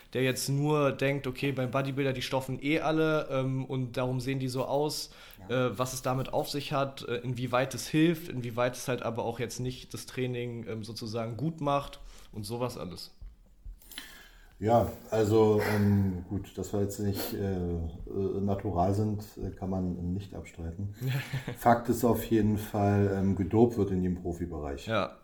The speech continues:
Speaker 2: So, jetzt muss man unterscheiden, es gibt, äh, Sportarten, da ist es mehr auffällig als bei anderen. Ich kann mich auch beim Schach dopen, um mehr Hirnleistung zu haben. Also Doping ist eine Sch-, Unterstützung in jeglicher Hinsicht, ne? Ob es jetzt physisch ist oder,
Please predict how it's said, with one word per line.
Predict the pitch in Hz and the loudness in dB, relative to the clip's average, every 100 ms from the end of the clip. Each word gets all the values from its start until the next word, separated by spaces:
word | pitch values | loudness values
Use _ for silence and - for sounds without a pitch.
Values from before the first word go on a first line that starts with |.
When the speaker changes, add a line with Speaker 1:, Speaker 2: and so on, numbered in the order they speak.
| - | -12
Speaker 2:
So, | - 80 71 - | -6 -6 -6 -8
jetzt | 87 - | -4 0
muss | 120 | 2
man | 117 | 4
unterscheiden, | 98 92 90 95 120 | 2 0 0 2 4
es | 113 - | 2 2
gibt, | 110 - - - | 0 0 -4 -6
äh, | 101 | -4
Sportarten, | 98 - 98 98 98 107 - 123 | -4 0 0 2 2 0 0 0
da | 98 | 0
ist | - 95 - | -2 -6 -6
es | 92 - - | -6 -6 -4
mehr | 82 78 73 | -2 0 0
auffällig | 78 - 110 120 113 | -2 -2 0 0 0
als | - | -4
bei | - 104 | -2 0
anderen. | 117 131 185 - - - - - - - | 4 4 4 0 -12 -18 -20 -20 -20 -20
Ich | - | -2
kann | 110 117 | 2 2
mich | 113 | 2
auch | 101 | 2
beim | 98 | 0
Schach | 95 135 - | 2 2 2
dopen, | - 95 - | 4 4 2
um | 98 | 0
mehr | 90 87 | 0 4
Hirnleistung | 143 92 80 - 82 | 4 4 0 -6 -10
zu | - 80 | -6 -2
haben. | 80 127 | 0 0
Also | 90 80 | 0 -2
Doping | 90 90 113 110 | -2 0 0 0
ist | 104 - 98 | -2 -4 -2
eine | 98 | -2
Sch-, | - | -2
Unterstützung | 104 101 - 113 - 104 | -4 -4 -4 -6 -4 0
in | |
jeglicher | 90 90 95 87 | 0 0 -2 2
Hinsicht, | 92 90 76 - | 2 2 0 -4
ne? | 113 | -2
Ob | 127 | 0
es | - | -2
jetzt | - | -6
physisch | - 165 117 - | -2 0 0 0
ist | 98 - - | -2 -2 -6
oder, | 85 85 82 | -6 -2 -2